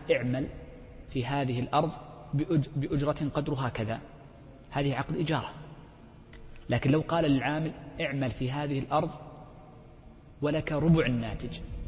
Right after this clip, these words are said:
هذه مساقات أو مزارعة. لو نظرنا بالإجارة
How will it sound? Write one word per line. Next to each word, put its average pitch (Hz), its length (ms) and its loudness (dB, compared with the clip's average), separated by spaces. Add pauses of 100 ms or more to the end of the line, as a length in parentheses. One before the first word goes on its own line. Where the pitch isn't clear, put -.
(960)
هذه 143 280 -2
مساقات 127 540 0
أو 147 180 2
مزارعة. 104 460 0 (1600)
لو 135 120 6
نظرنا 180 340 6
بالإجارة 113 560 2